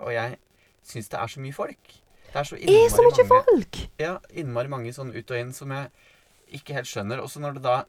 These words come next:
Speaker 1: skjer ganske tidlig i filmen at selve gudfaren dør, så var jo han ute en, ja, hva da? En time?
Speaker 2: Ja.
Speaker 1: Mens han var syk, og så
Speaker 2: Mhm.
Speaker 1: døde han igjen.
Speaker 2: <laughs> Ja,
Speaker 1: Eh,
Speaker 2: det var
Speaker 1: og han døde
Speaker 2: nedtur.
Speaker 1: jo da. Ja, han døde jo liksom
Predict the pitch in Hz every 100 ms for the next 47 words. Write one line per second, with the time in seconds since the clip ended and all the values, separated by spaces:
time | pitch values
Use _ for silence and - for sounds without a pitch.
0 | - - 123 113 123 107 123 104 - 123
1 | - - 120 87 82 98 - 87 82 98
2 | 120 _ _ _ _ - 120 - 104 113
3 | 117 101 - 101 101 104 107 - 214 101
4 | _ _ _ _ _ - 165 139 139 135
5 | - 135 - - 110 123 120 113 - -
6 | - - - _ 113 101 107 139 _ _
7 | _ _ _ _ - - 117 101 196 247
8 | _ _ _ - 175 139 - 135 127 -
9 | 123 117 - 180 233 - - _ _ 196
10 | 185 185 165 101 101 110 87 87 _ _
11 | _ - - - - - 311 294 214 131
12 | 123 123 - - - - 330 208 196 -
13 | 226 202 101 - - - _ _ _ -
14 | - 113 104 117 95 98 101